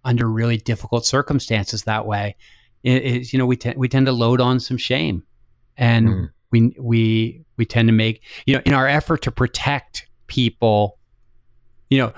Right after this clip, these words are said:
Speaker 1: we, we, 'cause we wanna send the message to the kids, like, "This is never okay," you know, for, for safety's sake. But sometimes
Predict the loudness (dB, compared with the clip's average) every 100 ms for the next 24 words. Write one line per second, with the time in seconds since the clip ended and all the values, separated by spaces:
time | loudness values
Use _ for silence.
0 | -2 0 2 0 2 2 4 2 2 2
1 | 2 2 2 -2 -4 -4 -2 0 -2 0
2 | -2 -2 _ -20 _ _ _ -20 _ _
3 | -2 0 2 2 4 2 2 2 4 2
4 | 2 0 -2 -6 -10 _ _ 0 2 2
5 | 0 -4 -8 0 0 2 0 2 -2 -2
6 | -6 -8 -10 -16 _ _ _ _ _ _
7 | _ -4 -2 0 2 2 2 2 2 0